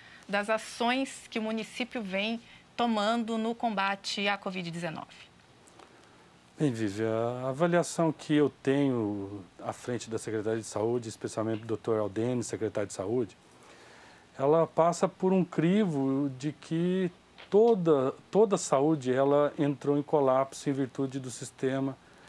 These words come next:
Speaker 2: não estar preparado ante a magnitude do que foi o coronavírus, né? O doutor Aldenis, recentemente, nessa sabatina que nós fizemos, ele trouxe os dados do lockdown em São José do Rio Preto.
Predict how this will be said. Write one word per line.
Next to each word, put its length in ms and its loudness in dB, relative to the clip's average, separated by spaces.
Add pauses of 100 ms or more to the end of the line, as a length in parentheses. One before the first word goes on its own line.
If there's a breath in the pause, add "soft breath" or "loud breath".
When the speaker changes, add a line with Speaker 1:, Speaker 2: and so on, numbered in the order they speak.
(720 loud breath)
Speaker 2:
não 160 6
estar 240 4
preparado 920 2
ante 380 2
a 20 2
magnitude 680 2
do 100 -2
que 180 -6
foi 560 2 (220)
o 60 -8
coronavírus, 920 2 (240)
né? 220 -2 (920 loud breath)
O 40 -12
doutor 220 4
Aldenis, 280 4
recentemente, 640 0
nessa 240 0
sabatina 540 0
que 100 -8
nós 180 -4
fizemos, 440 -2
ele 180 2
trouxe 480 0
os 100 -2
dados 520 2
do 100 0
lockdown 640 4
em 40 -2
São 180 -4
José 240 0
do 100 -6
Rio 160 -4
Preto. 400 -8